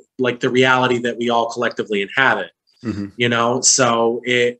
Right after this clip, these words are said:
Speaker 1: it, it, it can't isolate one thing and say, "Oh, this is actually, you know, the key to understanding things," which is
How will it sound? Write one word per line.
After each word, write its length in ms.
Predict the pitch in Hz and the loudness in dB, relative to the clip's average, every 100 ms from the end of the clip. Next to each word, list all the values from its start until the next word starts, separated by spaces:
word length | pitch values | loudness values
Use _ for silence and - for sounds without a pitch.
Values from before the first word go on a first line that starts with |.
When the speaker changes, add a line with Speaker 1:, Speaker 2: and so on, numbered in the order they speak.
| - | -6
Speaker 1:
it, 220 | 127 123 131 | -6 -2 2
it, 220 | 131 127 | 2 2
it 200 | 135 135 | 0 0
can't 360 | - 170 156 147 | 0 0 2 2
isolate 560 | 156 151 170 143 135 123 | 2 2 2 2 0 0
one 280 | 135 131 | -2 -2
thing 480 | - 143 127 117 120 | 0 2 2 -2 -10
and 180 | 120 120 | -10 -2
say, 300 | - 127 120 | 0 2 0
"Oh, 260 | 120 127 117 | 2 2 2
this 180 | 139 135 | 2 4
is 140 | 127 | 2
actually, 500 | 127 123 - 117 110 110 | 2 0 -2 -4 -6 -6
you 100 | 120 | -6
know, 220 | 113 104 | -4 -4
the 100 | 107 | -6
key 380 | - - 156 131 | -10 0 2 2
to 160 | 131 117 | 0 -4
understanding 580 | 117 - 151 151 127 | -4 0 2 2 0
things," 340 | 123 113 117 - | -2 -6 -6 -6
which 220 | 113 107 | -4 -2
is 260 | 113 104 | -2 -4